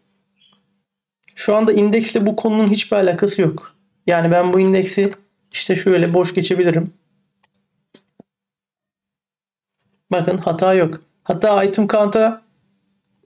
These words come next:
on dersem sıfırıncı elemanı on kere çizer. Bakın a-, arka arkaya on tane birinci.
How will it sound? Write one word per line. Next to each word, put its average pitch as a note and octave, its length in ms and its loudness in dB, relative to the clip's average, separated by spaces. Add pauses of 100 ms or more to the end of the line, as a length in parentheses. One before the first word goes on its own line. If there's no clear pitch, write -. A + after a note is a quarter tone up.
on G#3+ 240 2
dersem G#3 540 -2
sıfırıncı G3 520 0
elemanı F#3 360 0
on G3 180 2
kere F3+ 240 -2
çizer. D#3 480 -4 (2750)
Bakın F#3+ 240 0
a-, F#3 360 2
arka F#3+ 200 0
arkaya E3+ 360 0
on F3 180 2
tane E3 320 0
birinci. E3+ 480 0